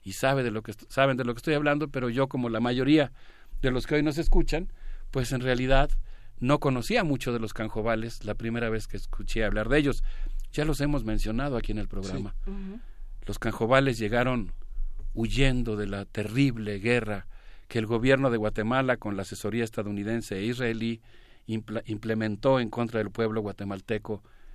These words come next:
Speaker 1: en las décadas de los setentas y ochentas. Muchas de las técnicas que se utilizaron en Vietnam,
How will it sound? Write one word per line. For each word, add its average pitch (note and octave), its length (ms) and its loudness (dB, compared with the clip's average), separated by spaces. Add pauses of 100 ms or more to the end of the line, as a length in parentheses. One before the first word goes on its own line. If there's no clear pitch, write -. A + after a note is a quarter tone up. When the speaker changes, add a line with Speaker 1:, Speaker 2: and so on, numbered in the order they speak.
(140)
Speaker 1:
en G2+ 120 -4
las G#2 200 -4
décadas G#2+ 380 0
de G#2 80 -6
los G2 140 -8
setentas G#2+ 540 -4
y G2 60 -6
ochentas. F2 640 -10 (680)
Muchas E3+ 300 0
de C3+ 80 2
las A2 260 -2
técnicas C3 540 0
que A2 120 -6
se G#2+ 160 -6
utilizaron A2+ 580 -2
en G#2 100 -4
Vietnam, G2+ 380 -6